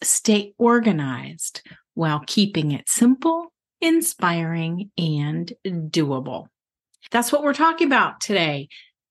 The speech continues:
Simple organizational systems for homeschoolers that work. I'll offer you a variety of systems you might consider setting up to help you plan, stay on track, and record the learning.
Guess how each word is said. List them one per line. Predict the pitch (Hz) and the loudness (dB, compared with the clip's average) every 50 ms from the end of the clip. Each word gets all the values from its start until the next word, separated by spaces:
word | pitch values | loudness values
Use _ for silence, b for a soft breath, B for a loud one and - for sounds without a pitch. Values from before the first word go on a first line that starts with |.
| - - | -2 2
Simple | - - - 339 359 349 330 311 - 233 185 165 165 - - - | 2 4 4 4 4 4 4 4 4 2 2 2 0 -2 -2 0
organizational | 202 202 196 202 190 185 175 190 185 175 175 - - 185 170 | 2 2 4 4 2 2 2 2 2 2 2 0 -4 -4 -4
systems | 170 - - - 160 - - - 208 202 208 208 202 | -4 -4 -2 -2 -2 -2 -2 -2 2 2 2 2 2
for | - - 175 | 0 -4 -6
homeschoolers | 165 - - 262 269 294 285 277 - - - 190 185 180 175 170 170 170 - - | -4 0 4 4 6 6 4 2 0 -2 0 0 0 0 0 0 -2 -4 -6 -10
that | - 180 170 165 180 185 202 226 240 240 240 240 - - _ - | -12 -10 -8 -4 -2 0 2 4 4 2 2 0 -6 -14 _ -12
work. | 160 165 170 175 185 196 202 190 160 - - _ - - - _ _ _ b b b - | -10 -8 -8 -2 0 2 2 2 2 -2 -6 _ -18 -20 -20 _ _ _ b b b -2
I'll | 269 277 254 | -2 0 2
offer | 262 277 311 320 320 359 | 4 4 4 4 4 4
you | 349 359 359 359 | 6 6 6 4
a | 311 | 4
variety | 262 247 240 226 220 226 233 226 240 240 | 4 4 4 4 6 4 4 4 4 4
of | 240 226 | 2 2
systems | - - 202 202 - - - 170 170 175 175 175 180 175 - | -2 -4 -4 -4 -4 -4 -4 -4 -4 -4 -4 -4 -4 0 2
you | 220 196 | 2 2
might | 190 190 202 220 247 285 320 320 - | 4 4 4 4 4 4 4 2 0
consider | - 311 320 269 - - 349 330 311 294 254 | 0 0 0 2 2 0 2 2 4 4 2
setting | - - - - 247 226 214 208 185 175 - - | 2 2 2 2 2 4 4 2 2 0 -4 -2
up | 170 180 208 269 285 - - - | 0 2 2 2 2 0 -6 -4
to | - 233 | -2 0
help | 202 175 185 170 170 - | 0 0 0 -2 -2 -4
you | 165 160 | -6 -8
plan, | - - 302 311 320 320 320 311 311 311 311 - _ | -4 -2 0 2 4 4 4 4 4 2 0 -2 _
stay | - - - - - 240 240 262 302 | -6 -6 -6 -2 2 2 4 4 6
on | 330 339 330 302 | 6 4 4 4
track, | - - 214 185 185 185 - _ - | 2 2 2 0 0 -2 -6 _ 0
and | 214 202 196 185 | 2 2 4 2
record | 190 185 180 - - - - - 294 285 269 233 185 170 165 165 165 170 170 | 0 -2 -2 -6 -12 -10 -6 -4 0 2 4 4 4 4 2 2 0 -2 -4
the | 185 175 170 | -4 -4 -4
learning. | 170 185 185 185 180 170 156 147 151 156 - - | -2 -4 -4 -4 -4 -4 -6 -6 -8 -10 -12 -14